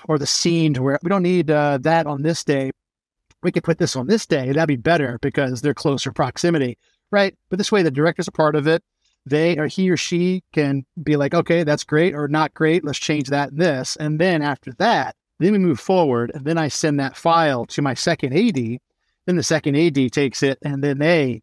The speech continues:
uh, input it into the call sheet. Uh, and they, you know,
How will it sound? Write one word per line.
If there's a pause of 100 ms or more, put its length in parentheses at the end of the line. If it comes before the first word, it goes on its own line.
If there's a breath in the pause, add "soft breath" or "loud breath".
(120)
uh,
input
it
into
the
call
sheet. (340 loud breath)
Uh,
and
they,
you
know,